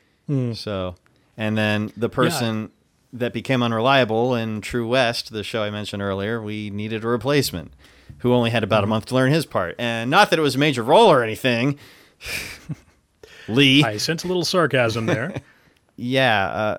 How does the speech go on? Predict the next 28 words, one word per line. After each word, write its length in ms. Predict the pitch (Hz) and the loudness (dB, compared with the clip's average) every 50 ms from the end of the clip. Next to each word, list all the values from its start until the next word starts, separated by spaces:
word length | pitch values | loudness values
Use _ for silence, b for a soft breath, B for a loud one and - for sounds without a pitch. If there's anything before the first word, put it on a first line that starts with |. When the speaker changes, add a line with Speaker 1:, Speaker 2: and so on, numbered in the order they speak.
| - _ | -8 _
Speaker 2:
I, 120 | - 123 - _ - - - | -10 -10 -10 _ -14 -16 -8
I, 460 | - 131 147 160 175 175 170 165 156 - _ _ _ _ _ _ _ - | -4 0 2 2 2 2 2 0 -4 -6 _ _ _ _ _ _ _ -6
I 80 | 151 143 | -6 -6
did 300 | 135 - 175 180 170 170 | -2 -2 -2 -2 -2 -4
come 360 | - - 160 151 147 147 139 135 | -4 -4 -2 -2 -2 -2 -4 -6
close 420 | - - 147 135 131 127 - - | -6 -4 -4 -2 -2 -4 -6 -8
to 520 | - - 131 127 123 120 120 117 113 113 113 b b b b b b b b - | -10 -6 -4 -4 -2 -2 -2 -4 -4 -6 -8 b b b b b b b b -4
having 300 | - 143 143 139 139 131 | 0 0 0 2 0 -2
to 60 | 127 | -2
consider 440 | 123 - 127 113 - - 120 117 104 | -4 -4 -4 -4 -2 -2 -2 -2 -4
firing 480 | - - 110 101 95 92 90 90 90 - | -4 -4 -2 -2 0 -2 -2 -6 -8 -12
somebody 440 | - 87 85 82 80 80 78 82 | -12 -12 -12 -12 -12 -12 -12 -10
in 80 | 85 85 | -10 -10
another 300 | 82 80 82 82 85 80 | -10 -10 -10 -10 -12 -14
production. 560 | - - 82 78 76 - - - - 90 90 B B B B B B B B B - | -14 -14 -14 -14 -14 -16 -18 -20 -20 -20 -20 B B B B B B B B B -8
I 100 | - 107 | -6 -4
Speaker 1:
Mm-hmm. 60 | 123 | -2
Speaker 2:
didn't 280 | 117 135 139 143 143 - | 0 2 2 2 2 0
end 180 | 131 127 123 120 | 0 0 0 0
up 160 | 110 - - | -2 -2 -4
doing 300 | 117 107 107 107 107 107 | -4 -4 -2 -2 -2 -4
it, 200 | 110 107 - _ _ _ _ _ _ _ _ | -4 -6 -6 _ _ _ _ _ _ _ _
but 420 | - 110 104 101 95 92 - - _ _ _ _ | -2 0 2 2 2 0 -2 -4 _ _ _ _
it 100 | - 110 | -10 -8
was 180 | 104 101 95 104 | -8 -8 -8 -8
a 40 | |
situation 600 | - - 117 107 - 113 107 104 98 - 104 101 98 | -8 -8 -8 -8 -6 -4 -4 -4 -4 -6 -6 -6 -4
where, 500 | 98 98 98 95 95 95 95 95 95 | -4 -2 -2 -2 -2 -2 -2 -4 -6